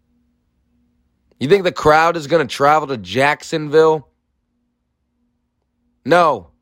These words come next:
You know who's not traveling to Jacksonville? Drew Brees. <laughs> Listen, Aaron Rodgers did not come back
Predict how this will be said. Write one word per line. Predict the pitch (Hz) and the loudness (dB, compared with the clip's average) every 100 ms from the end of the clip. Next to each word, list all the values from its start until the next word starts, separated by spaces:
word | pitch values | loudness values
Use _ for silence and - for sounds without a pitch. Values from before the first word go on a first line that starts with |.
| _ _ _ _ _ _ _ _ _ _ _ _ _ | _ _ _ _ _ _ _ _ _ _ _ _ _
You | 131 | 0
know | 170 170 | 2 2
who's | 180 135 | -2 -4
not | 147 160 165 | -2 -2 -4
traveling | - 165 156 156 165 165 | -2 0 0 0 -4 -8
to | 139 | -10
Jacksonville? | 107 131 147 - - 156 156 175 170 - _ _ _ _ 98 | -4 -2 -2 -4 -12 -8 0 2 0 -4 _ _ _ _ -14
Drew | 104 120 117 | -6 -4 -4
Brees. | 101 95 107 107 107 98 82 - _ _ _ _ _ _ _ _ _ _ _ | -4 -6 -4 -4 -6 -12 -16 -20 _ _ _ _ _ _ _ _ _ _ _
<laughs> | - 220 _ _ _ - - _ _ _ _ _ _ _ _ _ | -20 -20 _ _ _ -20 -20 _ _ _ _ _ _ _ _ _
Listen, | 147 135 139 107 92 _ _ _ _ _ _ - | -4 0 0 0 -6 _ _ _ _ _ _ 2
Aaron | 226 262 233 | 4 4 2
Rodgers | 196 180 160 151 117 | 0 0 -2 -6 -6
did | 156 | -4
not | 156 135 - | -4 -6 -8
come | 160 170 165 | -4 -2 -2
back | 143 139 123 104 - | -2 0 -2 -4 -14